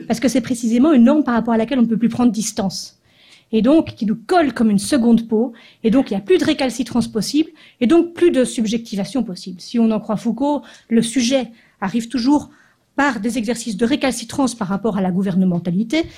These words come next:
et s'il n'y a plus de récalcitrance possible. Alors, c'est, c'est, il y a là une ambi-, une ambivalence chez Foucault, hein, quand il dit finalement, euh, lui, il, enfin, Foucault valorisait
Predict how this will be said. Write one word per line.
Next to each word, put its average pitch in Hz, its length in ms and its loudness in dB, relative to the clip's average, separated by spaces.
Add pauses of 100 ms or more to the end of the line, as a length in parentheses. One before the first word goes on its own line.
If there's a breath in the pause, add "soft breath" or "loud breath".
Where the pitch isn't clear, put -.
(180 loud breath)
et 208 60 -6
s'il - 120 -6
n'y 226 60 -4
a - 0 -
plus 247 80 -4
de - 80 -4
récalcitrance 208 560 -6
possible. 196 400 -8 (400 soft breath)
Alors, 214 160 -2
c'est, - 440 -8
c'est, 277 220 -2
il 247 40 -2
y 247 40 -2
a 262 40 -4
là 339 100 -2
une 247 160 0
ambi-, 226 260 0
une 226 300 4
ambivalence 226 460 -2
chez 233 80 -2
Foucault, 208 280 -6
hein, 196 60 0
quand - 180 -4
il 226 60 -2
dit 247 140 2
finalement, 247 540 2 (260 loud breath)
euh, 226 420 4
lui, 240 200 2
il, 226 240 -4
enfin, 196 200 -2
Foucault 240 320 -2
valorisait 233 500 0